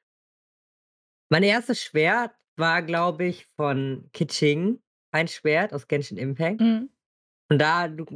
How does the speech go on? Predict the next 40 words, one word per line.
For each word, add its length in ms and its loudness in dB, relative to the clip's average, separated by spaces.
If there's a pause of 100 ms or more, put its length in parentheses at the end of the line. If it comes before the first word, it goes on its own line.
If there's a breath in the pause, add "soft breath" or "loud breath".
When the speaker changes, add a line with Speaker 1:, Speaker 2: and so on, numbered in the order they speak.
Speaker 1:
es 120 -10
gibt 180 0
ja 80 4
mittlerweile 540 0
auf 100 -4
Etsy 360 0
gibt's 220 -4
ja 180 -2
Unmengen 880 2
an 180 -2
Pattern 420 0
und 140 -4
sowas. 380 0
Und 140 -4
das 160 -16
war 100 -2
dann 160 0
halt 180 -2
mein 120 -2
erstes 280 -4
Schwert 300 0
gewesen. 400 2
Und 80 -10 (360 soft breath)
ich 80 0
glaub, 180 2
bei 160 0
Kamui 680 2 (460)
hab 100 0
ich 80 -10
dann 160 -2
auch 100 -2
erfahren, 720 -2 (320)
ähm, 540 -8 (680)
über 400 2
cosplay 320 0
shop 260 -4
B 80 2
E, 420 2 (180)
wo 140 2
halt 300 0